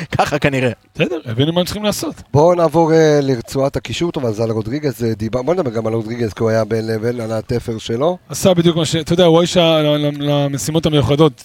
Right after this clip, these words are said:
Speaker 2: אה, של ברק בכר,
Speaker 3: זה קטע, זה
Speaker 2: ועשה
Speaker 3: כמו שאמרנו לפני הפרק, יש פרקים, אה, יש, אה, אתה יודע, אה, משחקים שאתה אומר, "הוא,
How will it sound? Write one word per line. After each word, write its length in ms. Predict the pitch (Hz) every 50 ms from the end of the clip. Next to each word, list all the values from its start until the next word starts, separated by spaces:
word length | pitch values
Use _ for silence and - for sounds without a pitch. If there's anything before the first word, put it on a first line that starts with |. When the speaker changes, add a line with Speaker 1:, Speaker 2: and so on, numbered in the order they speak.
| - 127
Speaker 2:
אה, 120 | 127 120
של 140 | - 143 131
ברק 240 | 117 120 127 135 131
בכר, 220 | 139 160 - -
Speaker 3:
זה 60 | 151
קטע, 80 | 185 165
זה 60 | -
Speaker 2:
ועשה 220 | 131 - - 160 160
Speaker 3:
כמו 100 | 156 170
שאמרנו 280 | 170 160 156 170 170
לפני 220 | 160 143 151 156 151
הפרק, 340 | 147 - 156 139 127 - 135
יש 160 | 147 147 -
פרקים, 380 | - 113 110 - - 156 151 - -
אה, 40 | 147
יש, 300 | 131 131 147 151 - -
אה, 80 | 160 143
אתה 140 | 120 - 127
יודע, 160 | 123 147 139 131
אה, 180 | 127 127 127 131 131 139
משחקים 340 | - - - 131 156 170 160
שאתה 140 | - - 135
אומר, 160 | 139 151 160 135 - _ - - - - _ _ _ _
"הוא, 280 | - 120 120 120 117